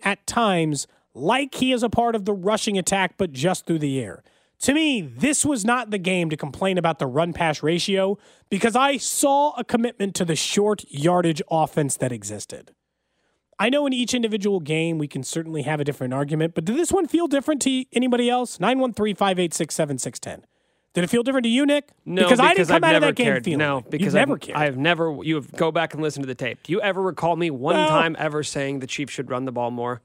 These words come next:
Speaker 1: No.
Speaker 2: No, I don't care.
Speaker 1: You still don't care?
Speaker 2: No, because here's one thing that I won't do. I won't do it. I'll never do it. And I don't care. You, you can feel free to do it.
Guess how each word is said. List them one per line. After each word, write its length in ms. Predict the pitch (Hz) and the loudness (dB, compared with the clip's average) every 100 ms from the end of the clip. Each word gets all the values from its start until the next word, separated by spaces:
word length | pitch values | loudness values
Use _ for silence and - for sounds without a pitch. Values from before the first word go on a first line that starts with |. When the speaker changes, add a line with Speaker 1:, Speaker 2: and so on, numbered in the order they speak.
| - | -6
Speaker 1:
No. 540 | 143 143 143 143 135 - | -2 2 2 0 -2 -6
Speaker 2:
No, 100 | 139 | -6
I 120 | 117 | -4
don't 200 | 131 120 | -6 -10
care. 300 | - - - _ _ _ _ _ - | -12 -16 -18 _ _ _ _ _ -6
Speaker 1:
You 80 | 131 | -2
still 180 | 147 | 2
don't 140 | 156 151 | 2 2
care? 220 | 170 165 - | -2 -4 0
Speaker 2:
No, 180 | 185 | 0
because 360 | 156 156 180 165 | 2 0 -2 -2
here's 220 | 208 214 | -2 -2
one 200 | 165 180 | -2 -2
thing 200 | - 160 | 0 -2
that 120 | 143 127 | 0 -2
I 120 | 127 | -2
won't 300 | 120 117 117 | -4 -6 -8
do. 220 | - - _ _ _ | -14 -14 _ _ _
I 80 | 147 | -2
won't 260 | 165 156 | 0 -2
do 140 | - 95 | -6 -12
it. 80 | - _ | -12 _
I'll 120 | 170 233 | 0 2
never 260 | 208 147 | 2 0
do 180 | 123 110 | -8 -10
it. 60 | - | -6
And 80 | 156 | 0
I 80 | 190 | 0
don't 120 | 214 | 0
care. 140 | 190 196 | -2 -2
You, 220 | 185 233 - | -2 -4 -4
you 220 | 190 202 | -2 -2
can 220 | 233 220 | -2 -4
feel 160 | 185 226 | -2 -2
free 160 | 190 214 | -2 -4
to 80 | |
do 240 | 196 208 208 | -2 -2 0
it. 160 | 208 | -4